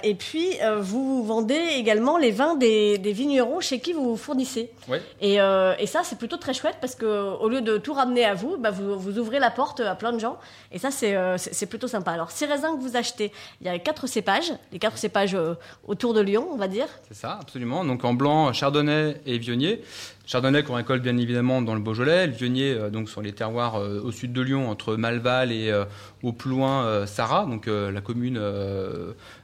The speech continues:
Speaker 2: qui est, qui, qui, qui est dans les, dans, euh, dans les Saint-Joseph en fait, hein, euh, finalement. Et puis, euh, Syrah et, euh, Gamay. Donc Gamay, encore une fois, dans le Beaujolais, et la Syrah, vallée du Rhône Nord.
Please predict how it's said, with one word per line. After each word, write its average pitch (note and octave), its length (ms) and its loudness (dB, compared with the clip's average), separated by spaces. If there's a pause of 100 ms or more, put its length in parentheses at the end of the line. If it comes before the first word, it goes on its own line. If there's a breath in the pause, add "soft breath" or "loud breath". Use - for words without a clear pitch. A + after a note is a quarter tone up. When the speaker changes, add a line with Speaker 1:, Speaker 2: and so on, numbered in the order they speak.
(160)
Speaker 2:
qui A2 360 -2
est, G#2 100 -2
qui, A2 340 -6
qui, A2 160 -10
qui A2+ 180 -6
est A2+ 60 -2
dans A2 80 0
les, G#2+ 240 0
dans, G2+ 260 -4
euh, G2 220 -2 (380)
dans G#2+ 120 -4
les A2 80 -2
Saint-Joseph A#2 400 -2
en - 20 -2
fait, A2 220 -4
hein, B2 240 -4
euh, F#2+ 180 -6
finalement. B2 360 -4 (480 loud breath)
Et A#2 120 0
puis, D#3+ 360 2
euh, A2+ 540 4
Syrah D#3+ 640 0
et, D#3 340 0
euh, A2+ 500 0
Gamay. A2 360 0
Donc G#2 160 -6
Gamay, A2 240 0
encore A2+ 240 -4
une F#2+ 80 -4
fois, D3 120 -2
dans C3+ 120 -2
le A#2+ 40 -2
Beaujolais, A2+ 360 0
et C#3 40 4
la G#2+ 100 2
Syrah, A2 360 -2
vallée A#2+ 200 -2
du A#2+ 100 -8
Rhône G#2+ 180 -6
Nord. G2 140 -12